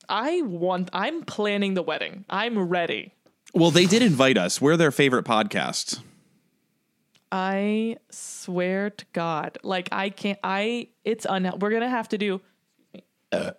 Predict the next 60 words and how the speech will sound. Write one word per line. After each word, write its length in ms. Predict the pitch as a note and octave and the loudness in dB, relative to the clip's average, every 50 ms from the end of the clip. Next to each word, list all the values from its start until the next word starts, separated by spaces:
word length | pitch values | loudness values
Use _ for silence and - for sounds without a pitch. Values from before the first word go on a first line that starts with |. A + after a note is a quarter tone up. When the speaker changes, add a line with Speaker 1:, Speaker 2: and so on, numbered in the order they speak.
| _ _ - | _ _ -4
Speaker 1:
whole 280 | G#3 G#3 G#3 A3 G#3 G3+ | -2 0 0 0 -2 -2
Patreon 460 | G3+ F#3+ F3+ F3 - F3 F3 E3 D#3 | -2 -4 -4 -4 -4 -4 -4 -4 -4
about 240 | D#3 D#3 D3+ D3 C#3+ | -4 -4 -4 -2 -4
it 80 | - | -4
because 220 | - F3+ G3+ A3 F3 | -4 -4 -4 -2 -2
I 120 | G3+ F#3+ | -2 -2
have 280 | F#3+ G#3 G#3+ G#3+ G3+ - _ _ _ | 0 0 -2 -2 -4 -10 _ _ _
so 400 | - - - - - G3 F3+ F3 | -14 -12 -10 -6 -4 -2 -2 -2
much, 340 | E3+ E3+ D#3 - - - - _ _ | -2 -4 -6 -8 -12 -18 -20 _ _
so 420 | - - - - G3+ G#3 G#3 G#3 G3 | -18 -10 -4 -2 0 0 0 0 -2
much 260 | F3+ E3 E3 - - | -2 -4 -4 -6 -10
to 100 | - E3+ | -12 -8
say. 320 | - D#3 C#3+ - - G3 - - - - - | -6 -6 -6 -6 -8 -12 -14 -18 -20 -14 -6
And 120 | - F#3+ G#3 | -4 -2 -2
I 120 | A3+ D#4 | -2 -2
am 160 | F#4 G4+ F#4 | -2 -4 -6
coming, 500 | - - B3 A3+ A3+ A3+ A#3 A3+ A3 A3 G#3+ _ _ _ _ _ _ _ _ _ _ _ _ _ _ _ _ _ - - | -4 -6 -4 -2 -2 -2 -2 -2 -2 -4 -6 _ _ _ _ _ _ _ _ _ _ _ _ _ _ _ _ _ -6 -2
let 80 | G#3+ G3 | 0 0
me 80 | G3 | 2
just 200 | F#3 G3+ G3 - | 2 0 -2 -2
say 100 | - E3+ | -4 -6
this. 340 | - - - - - - - _ _ _ - - - - - _ - | -6 -6 -8 -10 -12 -16 -20 _ _ _ -20 -20 -20 -20 -20 _ -6
I'm 160 | - G#3 A#3 | -4 -4 -2
coming 240 | C4+ B3+ B3 A#3+ G#3+ | -2 -2 -2 -2 -2
from 160 | - F#3 F3+ | -2 -2 -2
the 60 | E3+ | 0
opposite 460 | - D#3 D#3+ - F3 F3 F#3+ F#3 - | -2 -4 -4 -4 -4 -4 -4 -6 -6
s-, 160 | - - - - | -10 -14 -8 -4
end 160 | G3 F#3+ G3 | -2 -2 -2
of 60 | F#3+ | -2
the 80 | G3 G3 | -2 -4
spectrum. 340 | - G3 G3 G3 - G3+ F#3+ | -4 -4 -4 -4 -4 -2 -2
Like, 160 | F3+ F3+ F3+ | -2 -2 -4
I 60 | F3+ | -6
feel 180 | F3+ - F#3 F3+ | -4 -2 -2 -2
like 260 | F3+ F3+ F3 - - - _ | -2 -2 -4 -8 -16 -20 _
there 240 | F#3+ F#3 F#3+ F#3 F3+ | -6 -4 -2 0 0
are 20 | |
a 80 | F3 E3+ | 0 -2
lot 160 | E3+ E3 E3 | -2 -2 -4
of 60 | E3+ | -6
Swifties 680 | F3 - - E3+ E3 - - G3 A3+ A#3+ B3 - - - | -8 -6 -6 -6 -6 -4 -4 -4 -4 -4 -6 -8 -12 -6
who 100 | - A3 | -2 -2
have 160 | G3+ F#3 F3 - | -2 -2 -2 -4
become 340 | F3+ F3 - F#3+ E3 E3 | -6 -6 -4 -6 -6 -6
football 320 | E3 - - - E3+ F3+ F#3+ | -6 -6 -6 -4 -4 -4 -4
fans 380 | G3 G#3 G#3+ A3 A3+ A#3 - | -4 -4 -4 -4 -4 -6 -6
or 140 | - F#3+ F#3 F3+ | -4 -4 -4 -4
have 80 | E3+ | -4
become 320 | F3+ E3+ - F3+ E3 E3 E3 | -6 -6 -6 -6 -6 -6 -6
Chiefs 320 | - - D#3 E3+ - - | -6 -6 -8 -8 -6 -6
fans 440 | G#3 G3+ G3+ G#3 G#3 G#3+ G#3+ - - - | -4 -2 -2 -2 -2 -4 -4 -6 -4 -4
or 120 | F#3+ F3 | -4 -4
become 300 | E3+ F3 - F#3 E3+ E3 | -4 -4 -4 -4 -4 -4
just 180 | F3 E3+ - - | -4 -6 -6 -4
Travis 300 | F3 E3+ E3 - - - | -4 -4 -4 -6 -6 -6
Kelce 280 | - E3 E3+ - G3 | -6 -6 -6 -6 -6
fans 220 | F#3+ F#3 F3+ F3 - | -4 -4 -4 -4 -4
in 60 | E3+ | -4
general. 460 | E3+ F3 F3+ F3+ F#3+ G3+ G#3+ A3 | -4 -4 -4 -2 -2 -2 -2 -4